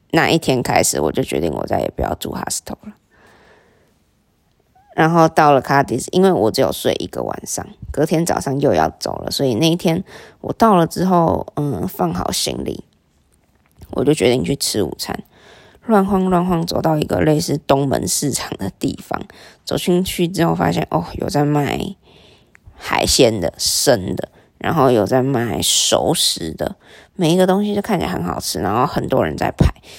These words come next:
所以我就，那一天我就买了一个海胆，一个生蚝，就是它现切，然后给你自己直接在那边吃的这样子。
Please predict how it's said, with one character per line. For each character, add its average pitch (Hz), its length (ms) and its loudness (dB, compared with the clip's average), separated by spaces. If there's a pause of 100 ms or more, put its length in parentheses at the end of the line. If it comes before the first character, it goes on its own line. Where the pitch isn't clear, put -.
(140)
所 - 180 0
以 139 60 6
我 123 120 4
就， 110 520 4
那 160 80 0
一 160 140 4
天 135 260 -2
我 92 140 0
就 127 100 -2
买 73 320 -6
了 65 340 -6 (1300)
一 - 80 0
个 160 100 2
海 - 160 -2 (220)
胆， - 140 -2 (640)
一 160 80 0
个 156 100 4
生 127 320 2
蚝， - 380 -6 (180)
就 - 140 -8
是 147 240 0 (340)
它 185 220 0
现 156 380 2
切， 127 400 2
然 - 160 -4
后 143 200 -4 (140)
给 107 140 0
你 - 200 -4
自 - 160 -8
己 - 240 -12
直 - 140 -12
接 107 180 -2
在 - 140 -2
那 90 100 -4
边 - 200 -6
吃 - 240 -2 (160)
的 - 120 -14
这 - 120 -8
样 - 180 -12
子。 - 160 -10